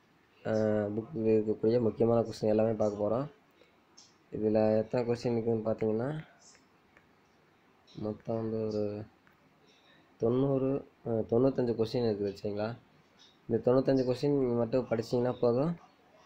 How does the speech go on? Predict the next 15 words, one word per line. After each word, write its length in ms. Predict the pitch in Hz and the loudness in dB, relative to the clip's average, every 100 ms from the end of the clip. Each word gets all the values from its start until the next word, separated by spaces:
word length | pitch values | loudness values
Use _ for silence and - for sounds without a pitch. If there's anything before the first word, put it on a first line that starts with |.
| - - | -8 -4
அ, 40 | 107 104 104 | 0 -2 0
seventh 540 | 113 120 127 135 143 165 170 - - _ _ _ - | 2 2 2 0 0 0 -2 -16 -20 _ _ _ -2
first 200 | 113 - | 0 2
term 180 | 123 120 | 2 4
சயின்ஸை 280 | 120 120 123 | 2 2 2
வந்து 260 | 120 147 | 2 0
complete 360 | - 117 117 110 | 2 2 2 2
பண்ணிடலாம். 420 | 110 101 98 - - - - | 2 2 2 -2 -8 -10 -2
இதுலேருந்து, 480 | 110 117 127 143 - | 0 4 4 2 2
இதை 200 | 117 117 | 2 4
தாண்டி 300 | 127 139 160 180 180 - | 4 4 2 0 -6 -2
வேற 160 | 117 | 0
கொஸ்டின் 420 | 117 120 - 135 131 | 0 -6 -2 0 0
கேட்பாங்கன்னு 460 | 120 123 127 123 | 0 2 0 0
கேட்டிங்கன்னா, 360 | 120 120 127 | -2 -2 -2